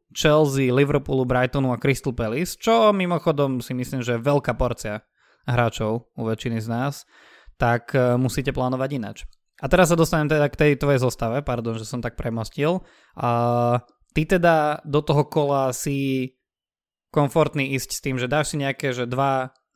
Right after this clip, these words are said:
transfery, mono-, možno nejaké minus štyri, ale stále budeš mať v zostave, ak to správne počítam, nejakých hráčov, buď ktorých si plánoval mať navždy na lavičke,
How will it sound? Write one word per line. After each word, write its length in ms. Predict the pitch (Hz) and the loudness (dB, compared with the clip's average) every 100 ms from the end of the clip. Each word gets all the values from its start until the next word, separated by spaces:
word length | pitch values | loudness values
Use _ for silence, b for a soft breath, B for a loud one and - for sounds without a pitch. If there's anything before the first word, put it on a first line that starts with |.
| _ _ _ | _ _ _
transfery, 540 | - 127 127 - 147 143 | -4 -4 -2 0 0 0
mono-, 320 | 139 135 131 | -2 -2 -4
možno 300 | 151 131 143 | -4 -2 -2
nejaké 240 | 131 - | -2 -2
minus 260 | 135 139 123 | -2 -2 -2
štyri, 220 | - 139 | -2 0
ale 160 | 131 123 | 0 0
stále 340 | - 147 143 | 2 2 2
budeš 220 | 143 139 | 2 2
mať 140 | 135 127 | 0 -2
v 80 | 127 | -2
zostave, 380 | 131 - 131 131 | -2 -2 0 0
ak 180 | 127 - | 0 -2
to 120 | 135 | -6
správne 340 | - 135 127 | -4 -2 -2
počítam, 600 | 123 123 123 123 120 123 - b b b b | -4 -6 -4 -2 -2 -2 -6 b b b b
nejakých 380 | b 139 139 139 | b 0 2 2
hráčov, 320 | 135 135 - 135 | 4 4 4 2
buď 220 | 160 - | 2 2
ktorých 240 | - 151 131 | 0 0 0
si 100 | 147 | -2
plánoval 400 | 143 139 139 139 | -2 0 0 0
mať 160 | 135 139 | 0 2
navždy 280 | 135 127 139 | 0 0 0
na 100 | 131 | 2
lavičke, 640 | 127 123 - 160 190 | 0 -2 -2 0 0